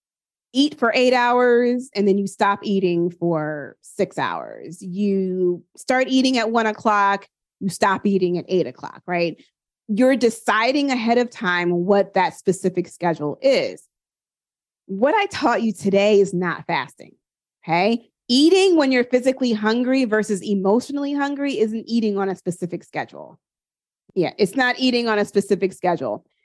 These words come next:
Using the satisfaction scale to determine when and how much to eat is not fasting, okay?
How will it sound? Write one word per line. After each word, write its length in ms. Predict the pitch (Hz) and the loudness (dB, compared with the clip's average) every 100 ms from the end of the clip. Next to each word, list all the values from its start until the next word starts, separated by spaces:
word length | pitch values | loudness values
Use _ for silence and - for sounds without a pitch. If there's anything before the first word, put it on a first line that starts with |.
| _ | _
Using 520 | 196 233 294 320 320 | 0 4 4 4 2
the 80 | 294 | 2
satisfaction 1080 | 262 254 220 202 - - 196 269 - 311 320 | 2 0 0 -2 -2 -2 -2 -2 -4 -2 -2
scale 460 | 339 311 311 311 311 | 0 2 4 2 0
to 100 | 311 | -2
determine 680 | 226 233 240 220 214 208 202 | -4 -4 -2 -2 2 2 0
when 640 | - 185 196 220 262 285 294 294 | -2 -2 0 2 2 2 2 0
and 140 | 214 | -4
how 320 | 175 - 208 233 | -6 -2 0 0
much 280 | 226 262 - | -2 -4 -4
to 100 | 302 | -4
eat 420 | 269 294 262 - _ _ _ | 0 0 -2 -12 _ _ _
is 180 | 220 202 | 2 2
not 260 | 190 147 | 0 -2
fasting, 500 | 160 156 123 - - _ _ _ _ _ _ _ _ _ _ _ | -2 -2 -2 -10 -20 _ _ _ _ _ _ _ _ _ _ _
okay? 440 | 170 175 170 170 | -10 -2 0 2